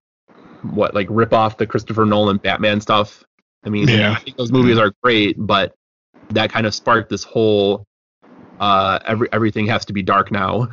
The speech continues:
Speaker 1: <laughs> thing. And, and those, those Universal monsters, uh, they're dark enough. They don't need, like, everything to be shot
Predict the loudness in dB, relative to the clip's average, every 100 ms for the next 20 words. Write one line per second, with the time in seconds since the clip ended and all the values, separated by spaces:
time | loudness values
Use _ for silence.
0 | -12 -20 -20 -20 -20 -20 -6 -4 -2 -2
1 | -2 -2 -6 _ -20 -20 _ -6 -2 0
2 | -2 -6 -4 0 0 0 0 2 4 2
3 | 0 4 4 6 2 2 2 0 0 -2
4 | -2 -2 2 2 2 2 4 2 2 2
5 | 2 0 0 0 0 0 0 0 0 -2
6 | -2 -4 -2 0 0 0 0 -2 0 2
7 | 2 0